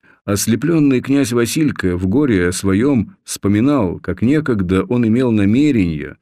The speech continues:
захватить болгар дунайских и посадить их в своем Теребовльском княжестве.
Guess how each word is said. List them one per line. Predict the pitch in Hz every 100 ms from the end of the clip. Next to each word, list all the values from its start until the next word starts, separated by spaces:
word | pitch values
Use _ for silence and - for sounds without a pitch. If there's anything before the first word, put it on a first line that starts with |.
| _
захватить | 87 87 104 107 101 139 104
болгар | 104 104 101 139 151 104
дунайских | 87 110 107 90 82 - - 80 - _ _ -
и | 98
посадить | 107 - 110 143 156 139
их | 135 -
в | -
своем | 101 117 151 143 127 - _ _ _ -
Теребовльском | 117 113 101 135 143 139 - - 120
княжестве. | - 117 113 87 85 - - -